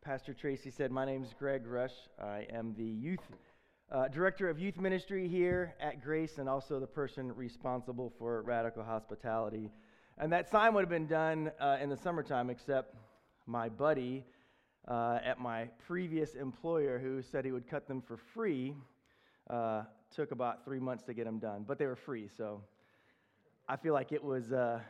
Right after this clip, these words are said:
I feel like it was worth the wait. Um, I also lead a ministry in the area, like Tracy said, called Young Life, uh, and it exists to, um, give a space for high school students,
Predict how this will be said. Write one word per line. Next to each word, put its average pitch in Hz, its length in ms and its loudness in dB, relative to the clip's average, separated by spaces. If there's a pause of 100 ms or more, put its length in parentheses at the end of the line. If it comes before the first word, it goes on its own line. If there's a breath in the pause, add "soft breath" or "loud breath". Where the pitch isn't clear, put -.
(100)
I 127 80 -4
feel 160 140 0
like 135 140 2
it 131 80 -4
was 117 120 -6
worth 120 260 -6
the 123 80 -2
wait. 117 380 -4 (680 soft breath)
Um, 147 480 4
I 175 100 6
also 202 220 6
lead 196 160 2
a 185 40 2
ministry 190 380 0
in 170 60 0
the 170 80 0
area, 175 240 4
like 156 160 2
Tracy 165 260 -4
said, 170 220 -4
called 135 200 0
Young 135 220 0
Life, 151 220 0 (520 soft breath)
uh, 117 240 -2
and 131 120 -2
it 127 60 -2
exists 127 600 -2 (140)
to, 127 360 -4 (460 soft breath)
um, 113 420 -4
give 160 160 -2
a 139 140 2
space 151 540 -4 (120)
for 127 520 -2
high 135 160 -2
school 139 240 -6
students, 147 520 -6